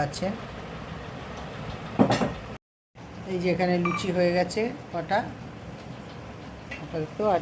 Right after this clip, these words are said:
এই যে এদিকে তরকারিও হয়ে গেছে। রান্নাবান্না কমপ্লিট হয়ে গেল, মানে এবেলারটা,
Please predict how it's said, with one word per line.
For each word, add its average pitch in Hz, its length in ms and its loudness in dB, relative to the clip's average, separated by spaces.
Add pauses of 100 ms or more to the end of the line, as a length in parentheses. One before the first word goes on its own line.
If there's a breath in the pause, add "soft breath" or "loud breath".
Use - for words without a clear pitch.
এই 147 100 2
যে 156 140 -2
এদিকে 147 280 -2
তরকারিও 151 480 2
হয়ে 151 200 4
গেছে। 156 240 -4 (2500)
রান্নাবান্না 254 500 10 (100)
কমপ্লিট 254 420 6
হয়ে 269 200 12
গেল, 269 120 10 (420)
মানে 208 160 6 (220)
এবেলারটা, 233 500 10